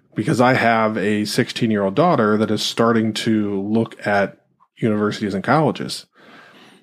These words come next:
And the number one thing that she looks for when we go onto a campus is, "How diverse is it?" There have been campuses where we've been on campus for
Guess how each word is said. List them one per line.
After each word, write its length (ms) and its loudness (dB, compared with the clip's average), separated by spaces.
And 360 2
the 220 2
number 280 6
one 220 4
thing 300 0
that 160 -2
she 140 -2
looks 280 0
for 360 -4
when 260 0
we 120 2
go 340 2
onto 440 2
a 60 0
campus 400 -4
is, 140 -6
"How 180 -2
diverse 420 -4
is 160 -8
it?" 200 -20
There 140 4
have 160 2
been 240 2
campuses 600 -2
where 220 0
we've 360 2
been 320 2
on 200 4
campus 540 0
for 800 0